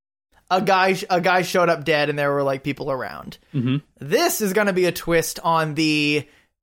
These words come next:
Speaker 1: uh, eccentric billionaire invites a bunch of people to his mansion and then someone shows up dead and who,
Speaker 2: Mm-hmm.
Speaker 1: and then everyone starts showing up dead.
Speaker 2: Yep.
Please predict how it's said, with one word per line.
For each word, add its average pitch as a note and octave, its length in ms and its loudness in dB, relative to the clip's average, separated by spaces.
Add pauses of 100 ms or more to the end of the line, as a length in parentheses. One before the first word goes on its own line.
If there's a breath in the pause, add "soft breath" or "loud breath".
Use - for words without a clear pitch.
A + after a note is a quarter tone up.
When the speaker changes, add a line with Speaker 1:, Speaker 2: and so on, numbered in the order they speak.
Speaker 1:
uh, D3 540 2 (140)
eccentric G3 840 0
billionaire F3 600 4
invites E3 480 2
a E3+ 60 0
bunch E3 260 0
of D#3 100 -8
people E3 360 0
to E3 160 0
his D3 160 0
mansion D#3 640 -2
and D3+ 180 -2
then D3 160 -4
someone D#3 360 -2
shows C#3 280 -2
up C3 140 -4
dead B2+ 380 -2
and C3+ 140 -6
who, C3 120 0
Speaker 2:
Mm-hmm. A#2+ 100 0
Speaker 1:
and C#3 180 -2
then C#3 80 -4
everyone C3 340 -6
starts A#2+ 240 -8
showing A#2+ 280 -6
up - 120 -8
dead. - 260 -12 (100)
Speaker 2:
Yep. A#2+ 180 -4